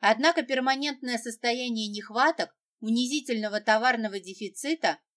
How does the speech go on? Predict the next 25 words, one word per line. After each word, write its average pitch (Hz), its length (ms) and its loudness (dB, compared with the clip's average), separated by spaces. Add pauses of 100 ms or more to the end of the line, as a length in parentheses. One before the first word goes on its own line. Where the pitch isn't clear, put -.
(120)
низкого 233 440 0
качества 226 540 -2
продукции, 196 800 -2 (120)
производства, 233 840 0
ориентированного 220 1000 -2
лишь 226 240 -4
на 233 100 -4
количественные 226 840 -6
показатели, 196 880 -2 (300)
возводились 214 760 0
в 185 60 -6
ранг 214 240 -2
закономерности. 214 1120 -4 (100)
Можно 311 340 0
перечислить 269 680 -4
множество 254 500 -2
подобных 226 560 0
мумий 254 340 -6
догматизма, 233 880 -6 (300)
но 220 120 -4
я 294 200 4
назову 240 460 0
ещё 285 360 -4
лишь 247 260 -4
одну. 208 480 -4